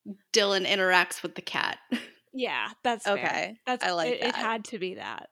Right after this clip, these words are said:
Speaker 2: <laughs>
Speaker 1: Like, God, that was, like, all I wanted to talk about with, like, I'm a-,
Speaker 2: <laughs>
Speaker 1: I'm amazed I wrote anything other than Dylan and the cat in this
Speaker 2: <laughs>
Speaker 1: synopsis today.
Speaker 2: Well,
Speaker 3: Just
Speaker 2: Dylan and trouble, they do go together like two peas in a pod.
Speaker 3: Aw.
Speaker 1: Babies.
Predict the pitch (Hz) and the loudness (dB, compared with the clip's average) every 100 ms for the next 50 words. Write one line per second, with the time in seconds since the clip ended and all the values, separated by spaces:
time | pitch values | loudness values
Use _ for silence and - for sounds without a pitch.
0 | - 269 - - 202 190 - - _ - | -18 -20 -12 0 2 2 -2 -10 _ -20
1 | - - 208 180 180 185 - 214 208 202 | -2 4 6 6 4 0 -2 -8 -6 -4
2 | 202 - 185 180 175 175 170 180 185 165 | -2 2 4 4 2 0 -2 -4 -2 -2
3 | 175 160 160 - - - 175 170 - 294 | -4 -4 -2 -4 -6 -4 -2 -2 -4 -6
4 | - - - 233 285 247 320 226 262 254 | 0 4 6 8 6 4 4 4 6 6
5 | 202 202 220 202 196 - 226 202 190 175 | 4 4 2 4 2 4 4 4 2 2
6 | 180 175 165 175 180 190 - - - 165 | 2 2 0 -4 -2 -2 -2 -4 -4 -4
7 | 151 - - - - - - 170 190 - | -4 0 0 0 -2 -4 -2 -2 -2 -2
8 | 180 165 - - - - 170 160 240 - | -2 -2 -2 -6 -4 -2 2 2 0 -4
9 | - _ _ _ _ _ _ _ 440 220 | -16 _ _ _ _ _ _ _ -8 -4
10 | 233 240 233 240 233 254 269 269 262 285 | -2 -2 -4 -4 -6 -6 -6 -6 -6 -4
11 | 254 220 202 202 202 233 226 226 226 226 | -4 -4 -6 -8 -8 -10 -8 -6 -6 -6
12 | 220 202 196 190 220 208 208 208 214 214 | -6 -6 -8 -10 -14 -12 -12 -10 -12 -10
13 | 196 180 180 190 - 220 208 254 240 190 | -10 -10 -12 -16 -16 -16 -14 -8 0 2
14 | 185 170 220 160 - | 2 -2 -6 -10 -12